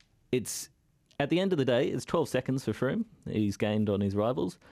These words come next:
and some of them, some actually lost a lot more time, like Joaquim Rodriguez, Pierre Rolland, and Luis Meintjes. They lost about a minute each.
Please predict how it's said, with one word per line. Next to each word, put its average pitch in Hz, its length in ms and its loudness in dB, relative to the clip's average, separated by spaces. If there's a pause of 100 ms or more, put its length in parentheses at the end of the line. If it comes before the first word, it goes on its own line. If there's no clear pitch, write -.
(220)
and 101 440 0
some 120 240 0
of 110 60 2
them, 104 300 2
some 110 200 0
actually 95 720 0
lost 104 300 -2
a 98 40 0
lot 95 200 0
more 107 140 0
time, 87 260 -2
like 87 240 -2
Joaquim 92 380 0
Rodriguez, 92 1000 0
Pierre 95 220 0
Rolland, 92 580 0
and 85 400 -2
Luis 95 300 0 (420)
Meintjes. 98 540 -2
They 92 140 0
lost 87 300 -4
about 85 220 -2
a 85 40 -4
minute 92 300 -2
each. 92 320 -4